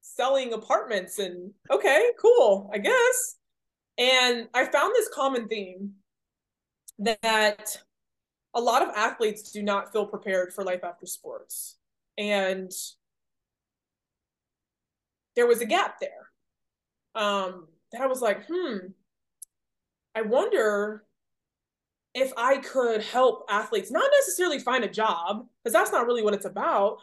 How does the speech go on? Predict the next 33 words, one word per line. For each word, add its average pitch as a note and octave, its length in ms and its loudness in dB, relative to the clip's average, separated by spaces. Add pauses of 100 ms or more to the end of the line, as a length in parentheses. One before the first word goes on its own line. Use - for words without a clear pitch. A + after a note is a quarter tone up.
(360)
but C#4 80 4
it's C#4 140 -2
really, G#4 180 8
like, A3 300 4 (200)
discovering C#4+ 580 2
who D4+ 180 0
they B3+ 100 8
are B3 380 2
without A#3 360 -2
this G3+ 220 -2
sport, E3+ 540 -2 (420)
like, A3 160 2
getting C#4 240 0
back A#3+ 220 2
to C4 80 -10
the A3 120 2
essence A3 360 -4
of G#3 100 -10
who A#3+ 160 -6
they G3 160 0
are F3+ 380 -4 (440)
prior B3+ 280 4
to G#3+ 200 2
everything A#3 380 -2
that G#3 140 -2
happened C4+ 260 -2
in G3+ 80 -4
the G3 60 -6
conditioning G#3+ 420 -4
of F#3+ 60 -8
being F#3+ 140 2
an F#3 200 -2
athlete." C3 460 -8